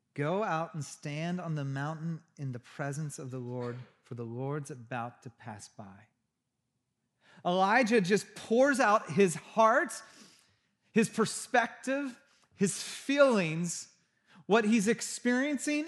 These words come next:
in that moment. And I love what God does. He doesn't give him a lecture.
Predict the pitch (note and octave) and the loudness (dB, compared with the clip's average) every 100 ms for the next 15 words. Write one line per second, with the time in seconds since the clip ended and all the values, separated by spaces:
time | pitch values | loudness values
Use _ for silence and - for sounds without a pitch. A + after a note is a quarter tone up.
0 | C4+ A#3+ B3 A#3 A3 G#3 A3 A#3 G3+ D#3+ | -6 -4 2 2 4 4 6 6 6 4
1 | D#3+ - - - G#3+ G#3+ G3+ A3 C#4+ B3+ | 0 -4 -12 -2 4 4 4 4 4 4
2 | B3 F3 F#3+ D#3+ A#2+ G#2 F2 - - _ | 2 4 4 4 0 -6 -8 -14 -18 _
3 | _ _ _ _ _ _ _ _ _ _ | _ _ _ _ _ _ _ _ _ _
4 | _ _ _ _ _ _ _ - G3 C#3 | _ _ _ _ _ _ _ -2 0 2
5 | G#3 A3+ C4 A#3 E3+ F#3 F#3+ E3 C#3+ B2+ | 6 6 6 2 4 4 4 0 -2 -4
6 | - F#2+ | -8 -14